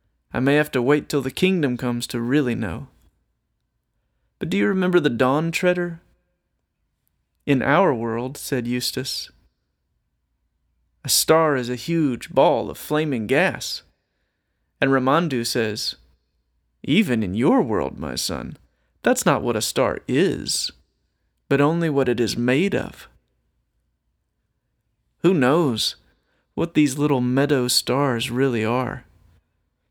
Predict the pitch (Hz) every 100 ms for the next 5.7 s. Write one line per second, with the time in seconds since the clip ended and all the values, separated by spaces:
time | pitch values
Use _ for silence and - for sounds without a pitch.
0 | _ _ _ _ - - 294 - 127 127
1 | 143 214 247 - 113 113 131 - _ _
2 | _ _ - 156 147 147 151 151 156 160
3 | 160 151 170 175 - 110 95 - - _
4 | - 151 - - 147 147 127 98 - _
5 | _ _ - 123 104 - -